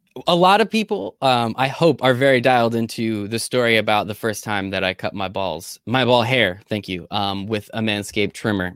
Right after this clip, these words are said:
Uh, this is the third generation lawn po-, Lawnmower three point oh trimmer, features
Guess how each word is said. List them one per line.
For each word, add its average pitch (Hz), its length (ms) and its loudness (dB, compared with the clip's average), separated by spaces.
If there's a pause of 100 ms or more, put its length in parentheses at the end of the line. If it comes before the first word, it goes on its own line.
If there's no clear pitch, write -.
Uh, 110 200 4
this 139 180 -2
is 196 80 4
the 156 140 2
third 180 440 4
generation 160 540 2
lawn 120 200 2
po-, 143 300 0
Lawnmower 156 440 0
three 147 220 -6
point 135 340 -4
oh 107 180 2 (280)
trimmer, 139 260 0
features 120 720 -2